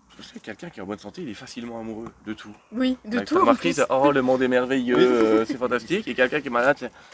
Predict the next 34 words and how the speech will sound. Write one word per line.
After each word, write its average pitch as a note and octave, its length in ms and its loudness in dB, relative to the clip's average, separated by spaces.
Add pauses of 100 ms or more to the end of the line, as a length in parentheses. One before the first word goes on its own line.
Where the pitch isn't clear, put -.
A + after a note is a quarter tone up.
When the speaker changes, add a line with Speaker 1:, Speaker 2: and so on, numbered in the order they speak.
(180)
Speaker 1:
mais F2 320 -6
Speaker 2:
Ah, E4+ 40 -2
Speaker 1:
c'est E4+ 80 0
Speaker 2:
j'en G#2+ 60 2
ai G#2 40 0
Speaker 1:
terrible, G#2+ 260 0
je - 40 -4
viens A#2 100 4
de A2 40 -2
Speaker 2:
marre. G#2+ 40 -2
Speaker 1:
regarder G#2+ 320 -4
B G2+ 180 -4
F - 80 -12
M, A2 140 -4
c'est - 120 -14
l'horreur. G2+ 460 2
Speaker 3:
Ah. F3+ 460 4
Speaker 1:
Donc, C3 240 2
euh, C3 180 6 (840)
donc C#3 200 -2
la D#3 100 4
bonne E3+ 140 2
santé, E3 240 -6
c'est D#3+ 140 -6
quelque C#3 180 -8
chose D3+ 140 -4
de C3+ 100 -4
naturel C#3+ 520 -4
et C#3+ 80 -4
ça D3+ 160 -6
s'oppose D3 360 -6
à B2 80 -2
la A#2+ 120 -6
peur. G2+ 220 -14